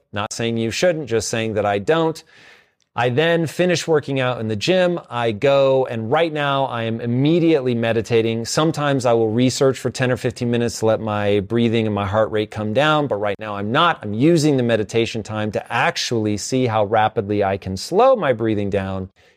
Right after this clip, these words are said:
and get back into a calm and creative state. But meditating is very important. Now, the reason that I'm doing all of these things, and I'll finish with my routine in a minute, but the reason I do all of these things is to cognitively optimize.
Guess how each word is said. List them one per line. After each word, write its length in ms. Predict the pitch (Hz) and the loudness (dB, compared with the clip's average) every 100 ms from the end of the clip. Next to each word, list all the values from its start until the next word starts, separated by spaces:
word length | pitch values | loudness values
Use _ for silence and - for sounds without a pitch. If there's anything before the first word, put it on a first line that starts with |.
| _ | _
and 160 | 117 | -2
get 220 | 101 170 147 | 4 4 4
back 260 | 127 117 | 2 2
into 400 | 120 - 117 110 104 | -2 -2 0 0 -2
a 120 | 107 | -4
calm 500 | 98 - 117 113 113 | -4 -2 0 2 -2
and 100 | 107 | -6
creative 420 | - 107 104 98 | -4 -2 -2 -2
state. 460 | - - 101 123 _ _ _ _ _ _ | -4 -2 0 -2 _ _ _ _ _ _
But 140 | - | -8
meditating 1080 | 120 123 151 190 170 123 117 107 117 175 190 _ _ | -2 0 4 4 2 0 0 0 0 -4 -8 _ _
is 320 | - 123 107 - | -2 0 -2 -6
very 920 | 101 95 104 113 156 156 131 120 170 - _ _ | -12 -10 -6 2 4 4 4 2 -2 -6 _ _
important. 640 | 117 110 135 107 92 92 - - _ - | -6 2 2 2 -4 -18 -20 -20 _ -2
Now, 100 | 123 | 0
the 100 | 120 | 2
reason 440 | 123 190 240 190 | 2 4 4 2
that 100 | 156 | 2
I'm 140 | 131 120 | 2 2
doing 420 | 131 139 131 123 | 2 4 2 0
all 220 | 117 117 | 2 2
of 80 | 110 | 2
these 160 | 110 | 0
things, 180 | 113 101 | -2 -2
and 80 | 107 | -2
I'll 60 | 104 | -2
finish 340 | - 139 131 | -2 -2 -2
with 80 | 117 | -4
my 160 | 110 | -2
routine 400 | 104 101 98 113 | -2 -2 -4 -4
in 80 | 104 | -4
a 40 | 104 | 0
minute, 280 | 135 107 | 0 0
but 100 | - | -4
the 60 | 110 | -4
reason 320 | 113 202 214 | 2 2 4
I 120 | 185 | 2
do 200 | 127 135 | 2 2
all 180 | 131 120 | 2 2
of 120 | 113 | 0
these 240 | 101 104 - | -2 -4 -6
things 320 | 101 95 95 | -6 -6 -8
is 200 | - 107 | -6 -6
to 160 | - 117 | -4 -8
cognitively 800 | - 139 156 160 156 151 147 139 | -2 2 2 2 2 2 2 2
optimize. 720 | 117 110 98 92 90 - - | 2 0 -6 -8 -10 -14 -16